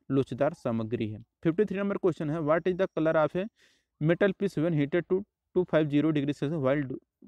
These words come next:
doing the tempering process? टेम्परिंग प्रक्रिया करते समय एक धातु के टुकड़े को ढाई सौ डिग्री सेल्सियस पर गर्म किया जाता है, तो उस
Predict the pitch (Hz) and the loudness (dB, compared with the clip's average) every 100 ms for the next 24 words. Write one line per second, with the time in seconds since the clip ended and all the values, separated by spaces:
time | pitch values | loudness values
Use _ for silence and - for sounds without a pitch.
0 | 135 135 156 165 151 233 _ - 135 - | -4 -2 0 0 -2 -6 _ -4 -2 -2
1 | 156 139 113 - 117 170 175 214 196 180 | -4 -2 -2 -2 -6 -6 -4 -4 -2 -2
2 | 175 180 165 - - 131 156 165 139 143 | 0 0 -2 -4 -6 -6 -4 -2 0 -2
3 | - 151 - 156 175 196 _ _ _ _ | -2 -4 -4 -4 -4 -6 _ _ _ _
4 | _ _ _ _ _ _ - 120 147 190 | _ _ _ _ _ _ -10 0 2 4
5 | 208 185 185 190 165 - 180 175 135 147 | 4 4 2 0 -2 -4 -4 -2 0 0
6 | 160 170 165 151 185 190 - 180 | 0 0 0 0 -2 -2 -4 -2